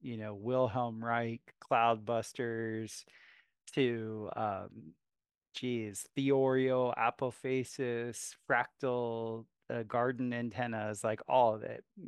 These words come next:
And we're going to chronicle these things. And we're gonna be goofy 'cause, uh, we, he and I can't help but be goofy when we're around each other. And, uh, the dad humor will flow like wine. Um, hopefully you got that reference.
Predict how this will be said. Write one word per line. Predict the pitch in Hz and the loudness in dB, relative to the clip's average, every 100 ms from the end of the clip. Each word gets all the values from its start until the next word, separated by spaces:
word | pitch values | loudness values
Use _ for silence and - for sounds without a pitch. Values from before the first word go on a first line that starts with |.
| - - | -16 -6
And | 127 | -4
we're | 117 120 | -4 -2
going | 131 123 | 0 0
to | 113 | -2
chronicle | - 127 120 123 - 127 | 0 4 4 2 -2 -4
these | 120 120 - | -4 -4 -2
things. | 127 123 117 117 110 - - - - - _ - | 0 0 0 -4 -6 -10 -18 -20 -20 -20 _ 2
And | 143 | 4
we're | 147 | 6
gonna | 160 | 4
be | 165 160 | 4 2
goofy | 156 156 - 156 | 4 2 2 0
'cause, | 147 139 123 117 - - - - | 2 0 0 -2 -10 -14 -16 -10
uh, | - - 135 | -10 -6 0
we, | 139 | 2
he | 135 160 151 | 2 2 4
and | 131 | 4
I | 127 | 2
can't | - 135 117 | 0 -2 0
help | 131 123 | -2 -2
but | 123 - | -4 -4
be | 117 | -6
goofy | 107 123 - 120 | -4 -4 -2 -4
when | 113 113 | -2 -4
we're | 110 107 | -2 0
around | 110 110 113 | 2 2 0
each | 117 - | -4 -2
other. | 117 113 113 110 113 - | 0 0 0 0 -2 -4
And, | - 110 107 107 104 | -10 -8 -8 -6 -4
uh, | 107 107 104 110 | -2 0 -2 -4
the | 120 | -2
dad | 123 117 117 | 2 4 2
humor | - 131 120 117 117 | 0 -2 -2 -2 -2
will | 104 107 | -6 -12
flow | - 123 120 117 117 113 | -6 0 0 0 -2 -2
like | 107 101 107 | -4 -4 -8
wine. | 110 110 113 117 131 - _ - - - - _ - | -6 -4 -2 -2 -4 -8 _ -20 -20 -20 -20 _ 0
Um, | 117 113 107 104 - | 4 4 2 -6 -4
hopefully | 131 - 117 | -4 -2 -4
you | 110 | -2
got | 110 110 | -2 -4
that | 117 110 | -4 -4
reference. | 113 110 123 120 - - | -4 -6 -8 -12 -12 -16